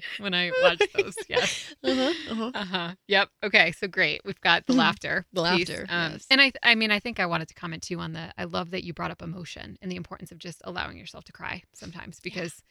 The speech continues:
Speaker 1: for me, that has become self-care. I used to run from emotion and feel like
Speaker 2: Ugh.
Speaker 1: it wasn't safe. And it was just like, "No, I'm, if I'm, if I am emotional, then I'm not okay."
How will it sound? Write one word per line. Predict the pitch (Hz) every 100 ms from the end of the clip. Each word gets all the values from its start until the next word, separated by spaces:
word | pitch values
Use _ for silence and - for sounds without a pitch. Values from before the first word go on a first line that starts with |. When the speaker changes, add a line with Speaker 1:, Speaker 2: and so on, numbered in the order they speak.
| _
Speaker 1:
for | 214
me, | 202 202 202
that | 180 160
has | 175 175
become | - - 170 175
self-care. | - 170 - - 175 170
I | 180
used | 185 185
to | -
run | 160 165 175
from | 175
emotion | 160 160 160 - -
and | -
feel | - 170
like | 170
Speaker 2:
Ugh. | -
Speaker 1:
it |
wasn't | 190 175 156
safe. | - 160 165 -
And | -
it |
was | - -
just | 170 -
like, | 165 156 -
"No, | 196 196 277 190
I'm, | 156 - _
if | - -
I'm, | 175 156 - -
if | 175
I | 170 160
am | 160
emotional, | 165 175 240 - 147
then | 180
I'm | 180 175
not | 170 - -
okay." | - 175 156 202